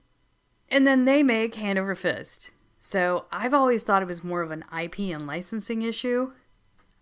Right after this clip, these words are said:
but people think that that's really too highfalutin. What it is, is that there's out, people out there at Google and Facebook and Amazon and other places that believe that they put this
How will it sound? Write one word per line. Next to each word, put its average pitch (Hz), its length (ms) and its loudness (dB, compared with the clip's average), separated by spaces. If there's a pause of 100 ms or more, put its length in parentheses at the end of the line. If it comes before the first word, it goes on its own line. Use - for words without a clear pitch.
but 190 200 -2
people 214 260 -2
think 190 220 -4
that 180 60 -12
that's 196 260 -2 (500)
really 220 240 2
too 233 240 0
highfalutin. 196 760 0 (420)
What 214 160 0
it 202 100 -2
is, 220 240 2
is 185 160 -4
that 170 340 -2 (300)
there's 190 220 0
out, 202 340 -2
people 233 300 -2
out 214 200 2
there 185 300 -4 (800)
at 170 240 -8 (160)
Google 160 480 -8
and 196 120 -6
Facebook 170 640 -8
and 143 380 -12 (720)
Amazon 165 640 -6
and 143 180 -12 (460)
other 190 180 -4
places 175 520 -6
that 151 260 -2 (240)
believe 175 260 -8
that 170 140 -10
they 170 100 -2
put 175 240 -6
this - 360 -8